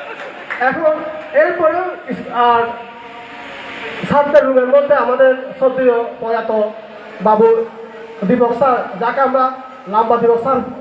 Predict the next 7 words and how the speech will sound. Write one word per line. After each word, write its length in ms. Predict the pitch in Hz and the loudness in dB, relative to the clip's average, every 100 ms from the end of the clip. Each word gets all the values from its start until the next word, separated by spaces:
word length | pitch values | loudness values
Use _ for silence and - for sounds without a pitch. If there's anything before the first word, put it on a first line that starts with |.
| 185 | -6
হিসেবে 280 | 254 277 254 | 0 2 2
আমরা 320 | 233 233 226 - - - - | 0 -2 -4 -6 -14 -18 -6
চিহ্নিত 300 | 269 262 254 | 0 2 4
করতাম, 420 | 247 220 220 185 - - - - | 2 0 -2 -8 -10 -14 -18 -8
ওনার 420 | 208 262 294 277 247 | 0 2 2 0 -2
সাদা 340 | 294 294 285 | -2 2 0
শার্ট, 300 | 294 294 | 2 0